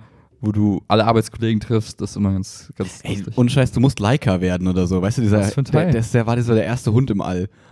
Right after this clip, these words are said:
Speaker 2: Und so, weißt du, dass alle haben so diese Astronautenanzüge an und dann so einen Astronautenhelm und du hast einfach einen Hundekopf auf. Das wär voll witzig.
Speaker 1: Das wär echt witzig, aber ich wollte halt low budget dadurch.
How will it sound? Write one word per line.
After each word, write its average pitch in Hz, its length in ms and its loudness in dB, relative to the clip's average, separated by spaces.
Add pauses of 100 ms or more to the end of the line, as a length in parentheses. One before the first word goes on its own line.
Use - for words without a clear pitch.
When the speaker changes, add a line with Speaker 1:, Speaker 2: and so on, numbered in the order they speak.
(160)
Speaker 2:
Und 101 100 0
so, 104 100 4
weißt 117 160 4
du, 127 40 6
dass 117 120 4
alle 139 260 4
haben 135 120 2
so 131 40 -4
diese 123 180 2
Astronautenanzüge 139 800 2
an 151 260 -2
und 117 160 -2
dann 117 140 2
so 110 120 4
einen 110 80 2
Astronautenhelm 127 680 0
und - 40 -16 (180)
du 120 80 2
hast 131 80 4
einfach 139 120 2
einen 120 100 4
Hundekopf 147 460 0
auf. 92 320 -4 (220)
Das - 80 -4
wär - 60 2
voll 139 200 2
witzig. 101 300 -4
Speaker 1:
Das 120 220 2
wär 127 200 2
echt 139 200 -2
witzig, 156 460 0
aber 117 180 2
ich - 140 -4
wollte 120 300 2
halt 113 160 0
low 110 160 4
budget 117 440 0
dadurch. 107 600 -2